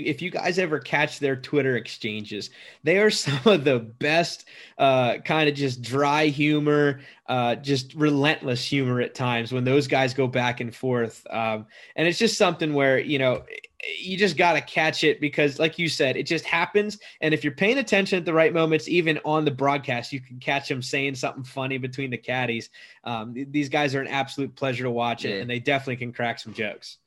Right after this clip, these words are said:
Speaker 2: I mean, I was just watching the one video of him, and he, <laughs> I guess the one he flirted way right, and he just looked at his caddy, and he goes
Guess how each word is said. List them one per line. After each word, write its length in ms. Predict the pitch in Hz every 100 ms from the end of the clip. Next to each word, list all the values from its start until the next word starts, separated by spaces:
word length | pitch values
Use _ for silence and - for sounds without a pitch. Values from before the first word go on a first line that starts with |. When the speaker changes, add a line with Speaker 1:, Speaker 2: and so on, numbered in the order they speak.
| -
Speaker 2:
I 60 |
mean, 220 | 170 165
I 120 | 151 151
was 140 | 139
just 160 | 151 -
watching 380 | 131 143 139 123
the 100 | 110
one 300 | 117 139 113
video 400 | 107 104 98 101
of 80 |
him, 220 | 107 104 104
and 160 | 101 95
he, 300 | 123 123 113 -
<laughs> 840 | 147 139 _ _ _ _ _ _ -
I 120 | 110
guess 260 | 117 117
the 100 | 117
one 240 | 110 117 110
he 120 | 98
flirted 440 | - 110 107 98
way 460 | 71 92 104 110 110
right, 460 | 101 107 101 92 - _
and 460 | 90 92 90 90 92
he 80 | 95
just 200 | 104 -
looked 200 | 101 -
at 100 | 87
his 140 | 85
caddy, 340 | - 95 85 80
and 120 | 90
he 80 | 92
goes 340 | 85 80 -